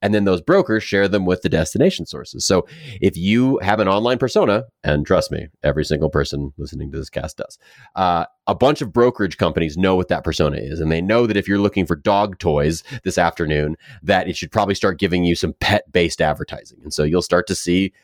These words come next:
that videos that show up in your recommended feed are like, I don't know, what's a good dog movie? Uh,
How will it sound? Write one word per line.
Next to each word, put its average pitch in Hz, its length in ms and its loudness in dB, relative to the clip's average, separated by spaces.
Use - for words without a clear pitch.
that 92 220 4
videos 80 460 2
that 104 100 -4
show 107 140 4
up 107 100 2
in 113 80 0
your 110 100 2
recommended 120 460 0
feed 123 240 0
are 117 100 2
like, 123 240 0
I 85 60 -2
don't 80 100 4
know, 78 40 2
what's 82 140 0
a - 40 -2
good 76 180 0
dog 78 260 2
movie? 71 400 -4
Uh, 76 760 2